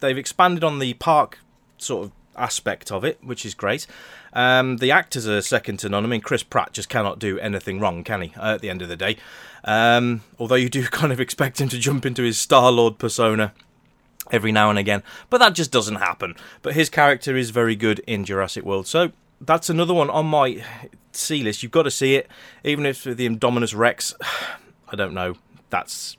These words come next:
yeah. But you need to see that. It's very good. And there's some nice little plot twists and elements in there. And the finale, I have to say, was a punch the air, fantastic yes moment for me. 'Cause I love Jurassic Park. I think I saw it seven times in a row at the cinema once because I,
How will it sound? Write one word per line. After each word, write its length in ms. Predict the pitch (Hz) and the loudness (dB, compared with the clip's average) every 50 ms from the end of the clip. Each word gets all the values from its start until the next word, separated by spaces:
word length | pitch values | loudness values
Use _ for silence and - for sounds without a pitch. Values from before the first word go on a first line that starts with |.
| _ - | _ -8
yeah. 160 | 98 98 - - - - - - - - | -8 -8 -8 -10 -16 -16 -16 -16 -10 -2
But 100 | - 147 | 0 2
you 40 | 160 | 6
need 200 | 165 175 170 160 | 6 6 6 4
to 60 | - | 2
see 220 | - - 143 127 120 | -2 0 0 2 4
that. 200 | 107 101 101 - - | 6 4 4 4 2
It's 200 | 120 120 - - | -6 -6 -6 -2
very 260 | 113 113 110 107 104 | 0 0 0 0 0
good. 280 | 92 104 101 98 - - - | -2 -2 -4 -4 -6 -6 -4
And 200 | - 117 117 117 | -2 0 0 0
there's 100 | 113 107 | 0 -2
some 140 | - 127 120 | -2 -2 0
nice 300 | 127 123 117 110 - 120 | 0 2 0 0 -2 -4
little 180 | 113 104 110 | -6 -6 -6
plot 320 | 101 - - 131 110 - - | -6 -6 -4 -4 -4 -4 -6
twists 380 | - - 113 110 - - - | -4 -2 -2 -2 -2 -4 -4
and 80 | 120 107 | 0 2
elements 420 | 104 101 101 101 101 104 98 - | 2 2 2 0 -2 -4 -6 -6
in 140 | 110 98 98 | -6 -6 -4
there. 280 | 98 95 95 98 98 101 - | -2 0 0 0 0 0 0
And 180 | 123 165 175 | 0 0 0
the 60 | 175 | 0
finale, 500 | - - 196 196 208 220 208 208 196 185 | 0 0 0 2 4 4 4 4 4 6
I 80 | 175 151 | 6 6
have 160 | 156 160 - - | 6 4 2 -2
to 80 | 165 | -6
say, 380 | 143 - - 143 135 131 123 - - - - - - | -4 0 2 4 4 4 2 0 -4 -14 -20 -16 -10
was 140 | - 123 110 | -8 -6 -6
a 60 | 113 | -6
punch 420 | - - - 127 135 131 - - | -4 0 0 0 0 0 -6 -4
the 160 | - 127 120 117 | -2 0 2 2
air, 300 | 117 117 117 113 110 - - - - _ - | 4 4 2 2 0 -4 -10 -20 -20 _ -4
fantastic 800 | - 117 104 101 - 123 113 - - - 117 101 - - - _ - | -2 -2 -2 0 2 0 0 0 0 -2 -4 -4 -4 -6 -18 _ -4
yes 440 | 117 117 107 - - - - - - _ - | 0 0 0 0 0 -2 -4 -4 -6 _ -4
moment 420 | 120 110 107 104 104 101 104 - | 0 2 2 2 2 0 -2 -4
for 100 | - 113 | -6 -6
me. 220 | 104 95 90 82 - - _ - - - - - _ _ | -4 -4 -4 -6 -8 -12 _ -20 -20 -20 -20 -20 _ _
'Cause 160 | - 104 101 | -10 -6 -2
I 140 | 98 98 92 - _ - | -2 -2 -2 -4 _ -14
love 280 | 95 92 92 87 - - | -10 -6 -6 -8 -8 -8
Jurassic 400 | - 87 90 - - 87 - - | -8 -8 -8 -8 -12 -14 -12 -6
Park. 320 | 98 87 80 - - - _ - | -4 -4 -4 -6 -10 -20 _ -10
I 200 | 104 92 90 82 _ _ _ _ _ _ _ _ _ _ _ _ _ _ _ _ - - - - | -8 -8 -8 -8 _ _ _ _ _ _ _ _ _ _ _ _ _ _ _ _ -20 -14 -8 -8
think 180 | 113 95 - | -8 -6 -4
I 80 | 104 98 | -4 -4
saw 240 | - - 110 101 98 | -4 -2 -2 -2 -2
it 100 | 98 - | -2 -2
seven 380 | - - 107 95 95 92 95 | -2 0 0 0 -2 -4 -8
times 440 | - 107 101 98 98 95 95 92 98 | -4 -2 -2 -2 -2 -2 -4 -6 -6
in 100 | 98 95 | -6 -6
a 40 | 92 | -4
row 240 | 92 101 95 95 92 | -2 -2 -2 -2 -4
at 60 | 85 | -6
the 80 | 101 | -8
cinema 320 | - - 107 98 95 95 92 | -8 -8 -6 -6 -6 -4 -4
once 320 | 92 95 95 - - - | -4 -6 -6 -8 -10 -12
because 320 | - - 95 - 101 90 92 | -12 -14 -14 -14 -12 -10 -8
I, 120 | 87 87 | -8 -8